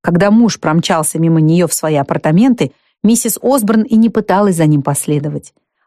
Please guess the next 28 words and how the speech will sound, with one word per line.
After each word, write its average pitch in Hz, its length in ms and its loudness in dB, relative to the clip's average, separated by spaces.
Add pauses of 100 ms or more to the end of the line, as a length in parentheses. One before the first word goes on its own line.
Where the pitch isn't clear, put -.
(300)
Они 277 180 4
были 285 200 4
женаты 262 380 0
всего 254 260 -2
два 254 180 0
года, 208 360 0 (260)
но 190 180 2
она 233 540 0
уже 247 200 0
хорошо 262 440 -2
изучила 247 520 0
его 139 240 0
гримасы 151 560 0
и - 180 -2
прочувствовала 240 880 0
всю - 320 -4
злость, 175 460 -2 (240)
которую 202 400 0
он 190 200 2
вложил 175 360 0
в 170 60 -6
слова, 185 340 -2
брошенные 165 640 0
в 151 40 0
её 165 300 2
сторону 208 480 0
на 180 140 2
бегу. 151 480 -2